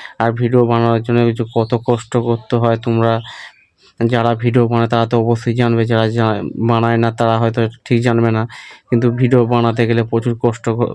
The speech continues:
করতে হয়। রাস্তাঘাটে, মাঠে, সব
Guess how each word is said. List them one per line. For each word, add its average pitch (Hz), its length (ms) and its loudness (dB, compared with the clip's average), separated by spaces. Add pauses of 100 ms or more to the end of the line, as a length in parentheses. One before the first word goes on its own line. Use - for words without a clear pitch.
করতে 117 300 -2
হয়। 117 220 2 (680)
রাস্তাঘাটে, 113 800 0
মাঠে, 113 420 2 (380)
সব 117 220 0